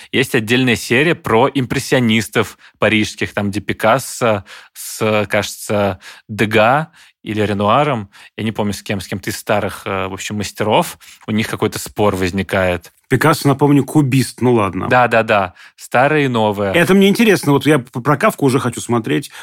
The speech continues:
Speaker 2: про Пикассо уже хочу смотреть.
Speaker 1: Да, там есть серия про Льва Толстого.
Speaker 2: <gasps> Хочу! Почему я, как я это пропустил?
Speaker 1: Индиана Джонс попадает, э, в Ясную Поляну,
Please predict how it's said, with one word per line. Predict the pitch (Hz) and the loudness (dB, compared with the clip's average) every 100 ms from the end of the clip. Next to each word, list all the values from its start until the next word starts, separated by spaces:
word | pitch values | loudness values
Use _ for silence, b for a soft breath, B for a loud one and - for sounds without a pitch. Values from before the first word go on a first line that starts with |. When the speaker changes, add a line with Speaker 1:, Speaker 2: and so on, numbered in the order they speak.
| - | -8
Speaker 2:
про | 123 | -4
Пикассо | 127 123 185 - 135 | -2 0 0 0 0
уже | 113 | 0
хочу | 113 107 101 | -2 -6 -6
смотреть. | 110 113 131 143 - | -6 -4 -4 -6 -4
Speaker 1:
Да, | 139 123 | 0 2
там | 110 117 | 2 0
есть | 113 | 0
серия | - 175 | 0 0
про | 143 123 | 0 0
Льва | 101 127 | 2 2
Толстого. | 123 98 - 101 107 127 - | 0 -2 -4 -2 -2 -2 0
Speaker 2:
<gasps> | - - | 0 -2
Хочу! | 120 120 - 226 156 - _ _ - | -2 -2 2 2 2 0 _ _ -10
Почему | 117 160 | 0 4
я, | 170 175 | 6 4
как | 175 156 | 2 4
я | 170 | 2
это | 175 | 2
пропустил? | 185 196 - - 226 120 87 | 0 0 -2 2 2 2 -2
Speaker 1:
Индиана | 131 117 127 127 | -6 0 0 0
Джонс | 110 113 175 - 139 107 | 0 0 0 -4 -8 -6
попадает, | 117 113 113 113 113 - | -2 2 4 4 2 -2
э, | 113 107 | -2 -2
в | 98 | -2
Ясную | 107 110 - 113 | 0 0 -2 -4
Поляну, | 113 107 123 175 147 | -2 2 2 2 0